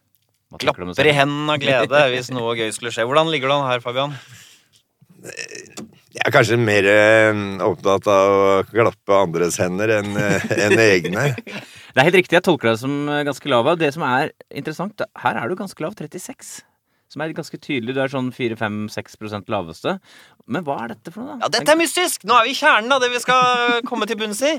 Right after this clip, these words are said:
Speaker 1: Ja, det gladlaksen Fabian Stang finnes han ikke.
Speaker 3: Eh, min skjønne Katarina og jeg, vi, vi lever nå et liv hvor vi har en, en fosterdatter som,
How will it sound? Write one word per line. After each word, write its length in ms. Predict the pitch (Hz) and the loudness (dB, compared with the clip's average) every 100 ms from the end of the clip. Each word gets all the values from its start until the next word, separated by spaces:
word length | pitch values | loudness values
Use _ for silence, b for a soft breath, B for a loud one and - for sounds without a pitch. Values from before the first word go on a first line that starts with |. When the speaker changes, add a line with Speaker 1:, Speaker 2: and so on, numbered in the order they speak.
| - B B B B _ _ | -6 B B B B _ _
Speaker 1:
Ja, 180 | 147 214 262 _ - | -4 -4 -6 _ -6
det 80 | 120 | 2
gladlaksen 480 | 170 120 117 - 151 | 2 4 0 -4 -4
Fabian 260 | 143 143 | -4 -4
Stang 180 | 156 175 | -6 -8
finnes 220 | 165 127 113 | -6 -8 -8
han 80 | |
ikke. 220 | 117 - 156 - | -12 -14 -20 -18
Speaker 3:
Eh, 580 | - 90 87 85 78 87 | -12 -10 -10 -10 -12 -10
min 160 | 90 90 | -10 -6
skjønne 240 | 95 78 | -6 -6
Katarina 440 | 76 80 87 80 90 | -8 -8 -8 -8 -8
og 60 | |
jeg, 240 | 95 101 98 | -6 -6 -6
vi, 140 | 92 95 78 82 | -6 -6 -8 -8
vi 140 | 92 90 | -8 -6
lever 380 | 80 76 85 82 | -8 -8 -10 -10
nå 140 | 82 | -10
et 140 | 82 80 | -12 -12
liv 220 | 80 82 | -12 -10
hvor 140 | 85 85 | -10 -10
vi 80 | 82 | -10
har 300 | 78 78 82 | -10 -10 -10
en, 220 | 82 85 | -12 -12
en 280 | 78 82 85 | -12 -12 -8
fosterdatter 720 | 101 - 80 76 73 104 110 104 | -8 -8 -8 -10 -10 -6 -6 -6
som, 300 | 95 87 | -10 -10